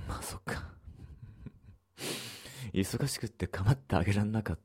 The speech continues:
たからか？で、寂しくて赤ちゃんになっちゃった。はあ、そんな抱きついちゃって、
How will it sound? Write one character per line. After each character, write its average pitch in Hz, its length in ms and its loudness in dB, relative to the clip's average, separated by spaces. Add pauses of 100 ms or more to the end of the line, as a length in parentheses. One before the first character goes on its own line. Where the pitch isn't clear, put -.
(160)
た 82 100 -4
か 82 300 -4
ら 87 140 -2
か？ 139 360 2 (580)
で、 147 120 10
寂 147 200 8
し - 60 0
く - 60 -10
て 90 100 8
赤 92 160 8
ち - 80 2
ゃ 87 40 4
ん 78 40 -2
に 78 60 -4
な 80 100 2
っ - 60 -6 (100)
ち - 120 -8
ゃ - 20 -4
っ - 40 -10 (280)
た。 - 100 -8
は - 80 -12 (2500)
あ、 120 560 -6
そ 95 260 0
ん 85 120 -2
な 80 60 -6
抱 87 220 4
き - 100 -8
つ - 160 -4
い 85 40 -2
ち - 120 -10
ゃ - 20 -8
っ - 40 -12
て、 - 220 -10